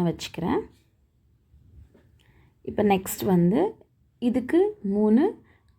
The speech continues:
காஞ்ச மிளகா, வர மிளகாவை ஆட் பண்றேன். ஓகேவா? இதெல்லாம் வந்து நம்ம இப்போ என்ன பண்றோம்னா, லைட்டா வறுத்துக்கிறோம். காம்பு எடுத்துட்டு வறுத்துருக்கேன் பாருங்க. லைட்டா வறுத்துட்டு, நெக்ஸ்ட்டு மிக்ஸி ஜாரில் போட்டுட்டு, நம்ம இதை வந்து நல்லா ஒரு ஃபைன்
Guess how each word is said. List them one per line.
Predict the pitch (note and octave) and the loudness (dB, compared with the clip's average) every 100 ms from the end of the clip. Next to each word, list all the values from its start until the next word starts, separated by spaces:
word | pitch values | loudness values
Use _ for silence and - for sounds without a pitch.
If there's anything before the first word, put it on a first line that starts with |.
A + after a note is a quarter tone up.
| - | -4
காஞ்ச | G#3+ G#3 A3 G#3+ | 2 4 4 4
மிளகா, | E3 C3+ C3 - - - | 0 -2 -6 -10 -14 -2
வர | F#3 G3 | 0 2
மிளகாவை | F3+ E3+ E3 F3 - | 0 0 -2 0 0
ஆட் | E3 - - | 0 -4 -8
பண்றேன். | D#3 - - _ _ _ _ _ _ - - | -8 -8 -14 _ _ _ _ _ _ -20 -14
ஓகேவா? | F3 G3 A3+ A#3+ - _ _ _ - A3 | -4 -2 0 -2 -6 _ _ _ -6 2
இதெல்லாம் | A3 G#3+ A#3 | 4 4 4
வந்து | G#3+ A3 | 4 4
நம்ம | G#3 F#3+ | 2 0
இப்போ | F#3 | 0
என்ன | F3+ G#3 G#3+ | 0 0 0
பண்றோம்னா, | F#3 F3+ B3+ A#3 | -2 0 0 2
லைட்டா | E3+ E3+ G3 F3+ | 2 2 2 2
வறுத்துக்கிறோம். | D#3+ F3+ F#3+ F#3 D#3+ - - G3 | 0 0 0 0 -2 -6 -6 0
காம்பு | F#3+ F#3+ | 2 2
எடுத்துட்டு | F3+ F#3 F#3 | 0 0 0
வறுத்துருக்கேன் | E3+ - E3+ - E3 D#3 | 0 -2 -4 -2 -4 -2
பாருங்க. | D3+ E3 C#4+ D#4+ - - - F#3 | -2 0 -2 -6 -16 -20 -4 2
லைட்டா | F3+ F#3 G3+ F3+ | 4 4 2 2
வறுத்துட்டு, | F3 F3+ F3+ A3 E4 - - _ - F#3+ | 0 -2 -2 0 -2 -4 -16 _ -8 -4
நெக்ஸ்ட்டு | F#3 - - G4+ G#4+ _ _ - A3 | -4 -4 -2 -4 -4 _ _ 0 2
மிக்ஸி | G#3+ - C#4 A3+ | 2 2 0 2
ஜாரில் | F3+ E3 D#3 | 2 2 -2
போட்டுட்டு, | E3 D#3+ D#3+ - C4+ G4 A3 | -2 -4 -4 -4 -4 -4 -4
நம்ம | G3+ G3 F3+ | -2 0 0
இதை | F3+ F3 | 2 0
வந்து | A3+ A3 | 2 2
நல்லா | F3+ G3 F#3+ | 2 2 2
ஒரு | F3 F3 | 2 -2
ஃபைன் | - F3+ F#3+ G#3 A3+ | 0 2 2 4 4